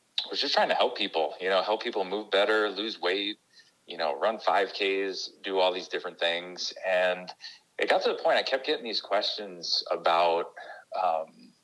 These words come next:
like, Spartan races and obstacle course races. And it, I, I still was involved in, like, sports when I can play them, like volleyball, you know, loving the beach volleyball out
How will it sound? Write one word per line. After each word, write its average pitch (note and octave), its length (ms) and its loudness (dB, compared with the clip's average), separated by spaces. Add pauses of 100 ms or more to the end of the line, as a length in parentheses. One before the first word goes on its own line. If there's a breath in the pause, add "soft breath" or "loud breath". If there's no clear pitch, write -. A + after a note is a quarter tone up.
(300)
like, F2 160 -2
Spartan C3+ 320 2
races B2+ 720 0
and F2+ 300 -2
obstacle C3 320 0
course - 260 -2
races. A#2 520 0
And G#2 180 2
it, G#2+ 180 4 (800 loud breath)
I, A#2+ 360 2 (240)
I - 100 2
still B3 320 2
was F3+ 120 2
involved A#2+ 460 4
in, G2 80 -6
like, D2+ 360 -8 (100)
sports B2 400 -2
when G#2+ 100 0
I F#2+ 80 0
can F#2 120 -16
play F2+ 220 0
them, E2 260 -4
like D2+ 160 -4 (120)
volleyball, A2 640 4
you A2 60 -12
know, D2 180 -6 (100)
loving G2+ 220 0
the F#2+ 60 -4
beach G2 280 -6
volleyball F#2+ 400 6
out F2 120 4